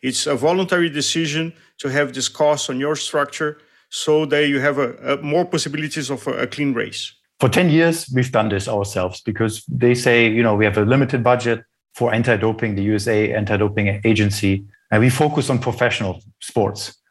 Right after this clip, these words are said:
Speaker 2: And I understand that. They need to, if they have very little funds, they need to focus on where actually is the big money. But I think I, as a race organizer, if I see a chance to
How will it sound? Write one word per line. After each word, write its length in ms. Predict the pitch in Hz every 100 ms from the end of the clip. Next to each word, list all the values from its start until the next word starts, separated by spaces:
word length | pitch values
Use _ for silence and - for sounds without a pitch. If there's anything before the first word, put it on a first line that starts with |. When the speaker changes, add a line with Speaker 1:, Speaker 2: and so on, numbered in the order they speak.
| _ -
Speaker 2:
And 100 | 113
I 100 | 135
understand 420 | 135 131 139 135
that. 240 | 135 80 -
They 140 | 113
need 240 | 113 131
to, 260 | 127 131 127
if 140 | 113
they 80 | 113
have 100 | 107
very 180 | 113 135
little 280 | 131 135 127
funds, 380 | - 120 127 -
they 100 | 110
need 180 | 117
to 60 | 120
focus 400 | - 127 127 117
on 380 | 110 104 104 104
where 200 | 98 110
actually 360 | - 107 - -
is 200 | 120 98
the 60 |
big 180 | 98 104
money. 360 | 95 92 98 - _ _ _ _ -
But 140 | 120
I 120 | 143
think 300 | 151 170 170
I, 320 | 143 - 135
as 140 | 147 131
a 60 |
race 260 | 117 131 131
organizer, 440 | 117 104 101 98
if 140 | 117 120
I 120 | 127
see 260 | 123 - 151
a 60 |
chance 500 | 143 - 127 131 131
to 320 | - 123 110